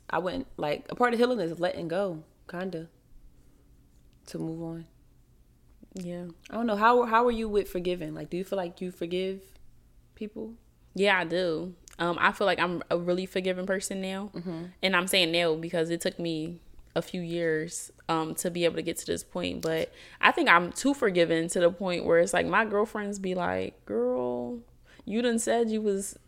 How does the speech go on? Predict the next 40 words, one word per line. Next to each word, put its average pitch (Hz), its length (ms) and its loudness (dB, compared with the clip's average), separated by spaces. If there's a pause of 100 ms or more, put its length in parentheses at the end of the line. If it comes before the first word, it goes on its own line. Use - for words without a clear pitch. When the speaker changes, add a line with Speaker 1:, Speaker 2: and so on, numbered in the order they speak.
(120)
Speaker 2:
you 202 140 -2
was 202 100 2
not 208 220 2
talking 214 220 -6
to 208 80 -4
this 196 100 -12
person 196 320 -6
or 180 80 -4
you 202 200 -2
was 175 160 0
not, 233 600 6
Speaker 1:
<laughs> - 0 -
Speaker 2:
you 240 100 6
was 214 160 6
done 220 380 6
and 190 320 -2
here 220 180 6
you 214 200 2
are 202 120 8
again." 196 560 0
Speaker 1:
Yeah. 156 480 -10
Speaker 2:
And - 100 2
I 208 140 6
think 214 320 -4
that, 185 480 2
that, 190 360 6 (600)
I 214 80 4
don't 269 140 2
wanna 240 160 0
say 185 580 0
that 175 160 2
it 170 80 -2
doesn't 175 240 0
come 180 220 -6
from, 175 200 -6
like, - 380 -6 (760)
enforcing 185 640 -4
my 165 140 0
boundaries, 214 580 -4
Speaker 1:
Mm-hmm. 175 260 -6